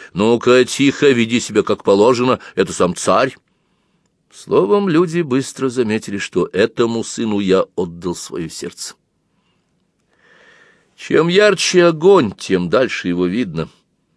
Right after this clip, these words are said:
Наш же слишком уж сиял.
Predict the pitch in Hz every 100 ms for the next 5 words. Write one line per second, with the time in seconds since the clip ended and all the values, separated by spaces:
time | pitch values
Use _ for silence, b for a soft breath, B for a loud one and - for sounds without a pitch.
0 | _ _ _ 85 92 120 123 98 110 101
1 | - 104 92 - 98 92 - - - 87
2 | 87 85